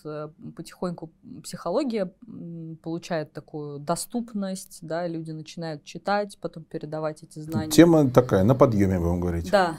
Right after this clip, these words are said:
Speaker 1: да, да,
Speaker 2: Это
Speaker 1: да.
Speaker 2: правда, я согласен.
Speaker 1: То есть
Speaker 2: Мы,
Speaker 1: нужно
Speaker 2: собственно, поэтому
Speaker 1: заниматься
Speaker 2: один из поводов, почему здесь собрались.
Speaker 1: Чем занимается как раз вот эта просветительская деятельность? А, она помогает осознать проблематику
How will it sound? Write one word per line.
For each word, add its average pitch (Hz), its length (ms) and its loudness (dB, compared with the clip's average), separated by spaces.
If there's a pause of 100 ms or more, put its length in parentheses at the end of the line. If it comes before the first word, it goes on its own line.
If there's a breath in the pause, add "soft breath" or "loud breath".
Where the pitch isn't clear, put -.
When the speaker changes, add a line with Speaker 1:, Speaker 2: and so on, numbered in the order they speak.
Speaker 1:
да, 165 240 -8
да, 151 140 -10
Speaker 2:
Это 110 160 0
Speaker 1:
да. 139 60 2
Speaker 2:
правда, 95 340 0
я 98 140 0
согласен. 95 500 -8 (280)
Speaker 1:
То - 60 -10
есть - 140 -10
Speaker 2:
Мы, - 60 6
Speaker 1:
нужно - 180 4
Speaker 2:
собственно, 123 200 4
поэтому 123 260 10
Speaker 1:
заниматься 117 200 8
Speaker 2:
один 127 220 8
из 127 80 4
поводов, 127 340 4
почему 127 220 4
здесь 123 160 4
собрались. 95 480 4
Speaker 1:
Чем 254 260 0
занимается 196 640 -4
как - 200 -12
раз 185 240 -2
вот 170 120 -8
эта 175 120 -10
просветительская 175 840 -6
деятельность? 156 480 -8
А, 170 260 -6
она 196 220 0
помогает 202 760 0
осознать 185 500 -4
проблематику 180 1000 -4